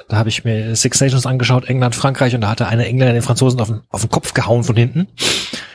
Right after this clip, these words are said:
Der hatte so einen Kopfschutz auf und dann haben die Kommentatoren gleich gesagt, „Uh, das ist aber eigentlich schon eine Karte. Oh, das, das könnte schon gelbe oder rote Karte sein.“ Und dann hat der Franzose zurückgehauen und dann haben sie sich eine große Schlägerei geliefert. Es war, ähm,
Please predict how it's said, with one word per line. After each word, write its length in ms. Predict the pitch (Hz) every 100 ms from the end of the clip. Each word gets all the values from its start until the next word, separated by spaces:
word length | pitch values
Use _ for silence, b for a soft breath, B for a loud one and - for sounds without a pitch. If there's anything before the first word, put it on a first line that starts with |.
| B B -
Der 80 | 104
hatte 120 | 110
so 80 | 110
einen 60 |
Kopfschutz 440 | 107 - - 110 -
auf 320 | 95 127 -
und 100 | 110
dann 140 | 113
haben 80 | 110
die 80 | 120
Kommentatoren 480 | - 120 110 113 117
gleich 140 | 113
gesagt, 140 | 123
„Uh, 460 | 151 151 190 180 143 B B B B
das 120 | - 135
ist 120 | 127
aber 100 | 127
eigentlich 180 | 120 113
schon 140 | - 139
eine 100 | 123
Karte. 480 | 127 123 120 113 104
Oh, 240 | 135 135
das, 220 | 113 -
das 300 | 113 - -
könnte 200 | - 139
schon 400 | - 139 143 107 - B B B B B B B -
gelbe 220 | 127 120
oder 80 | 123
rote 220 | 113 120
Karte 280 | - 123 127
sein.“ 300 | 120 123 120
Und 80 | 120
dann 200 | 117 104
hat 140 | 117
der 80 | 117
Franzose 380 | - 123 123 117
zurückgehauen 720 | - 120 - 160 160 156 156
und 60 | 135
dann 120 | 127
haben 140 | 127
sie 340 | 127 123 120 117
sich 120 | 113
eine 80 | 120
große 240 | 139 147
Schlägerei 420 | - 123 113 120
geliefert. 440 | 151 147 143 143 139
Es 120 | -
war, 320 | 123 123 110
ähm, 260 | 110 107